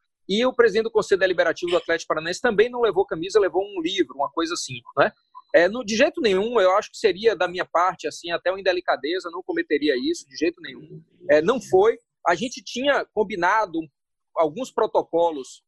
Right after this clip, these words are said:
é, entre os clubes, e na reunião que se combinou de levar camisa, eu tava voltando do C T na estrada, eu não acompanhei essa parte da reunião,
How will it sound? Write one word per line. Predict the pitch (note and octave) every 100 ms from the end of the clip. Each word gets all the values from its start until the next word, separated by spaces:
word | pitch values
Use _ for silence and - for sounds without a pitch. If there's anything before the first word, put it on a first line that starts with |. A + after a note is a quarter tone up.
| -
é, | D#3+
entre | E3 F#3
os | -
clubes, | F3 G3 G#3+ C4 - _ _ _
e | G#3+
na | B3
reunião | B3 C#4 C4+ C4
que | C#4+
se | -
combinou | B3+ A#3 F#3+ F#3+
de | G3
levar | F#3 D#3+
camisa, | - D3 D#3 B3+ F3+ B2+
eu | - E3+
tava | G#3 G#3
voltando | A#3+ B3+ - A#3+ B3
do |
C | G#3 F#3+
T | - E3+
na | E3+
estrada, | - - G#3 G#3+
eu | F#3
não | A3
acompanhei | A#3 A#3+ C4+ G#3+ G#3+ G3+
essa | -
parte | D3+ C#3 C#3
da | C#3
reunião, | C#3 C#3+ C3+